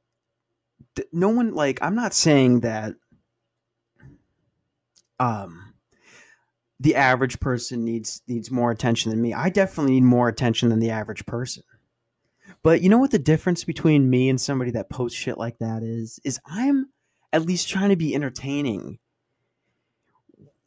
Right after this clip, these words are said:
When you put out some dramatic post about getting fake people out of your life,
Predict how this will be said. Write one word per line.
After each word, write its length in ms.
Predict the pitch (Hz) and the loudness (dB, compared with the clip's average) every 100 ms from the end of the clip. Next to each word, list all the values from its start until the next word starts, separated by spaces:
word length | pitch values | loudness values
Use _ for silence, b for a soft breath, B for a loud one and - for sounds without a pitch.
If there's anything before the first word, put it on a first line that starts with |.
| _ - B B B - | _ -12 B B B -4
When 220 | 190 214 | 4 8
you 160 | 269 | 8
put 200 | 302 - | 8 4
out 200 | 254 226 | 4 2
some 160 | - 214 | 0 -2
dramatic 500 | 185 147 147 151 156 | 0 0 -2 -6 -6
post 300 | 147 135 - | -6 -4 -6
about 240 | 131 120 | -8 -8
getting 240 | 127 123 113 | -6 -8 -8
fake 440 | - 127 120 - | -10 -8 -8 -8
people 400 | - 135 135 131 | -8 -8 -4 -2
out 140 | 120 117 | -2 -2
of 140 | 117 | -2
your 120 | 123 | -4
life, 640 | 113 110 113 123 - - | -4 -6 -6 -6 -8 -18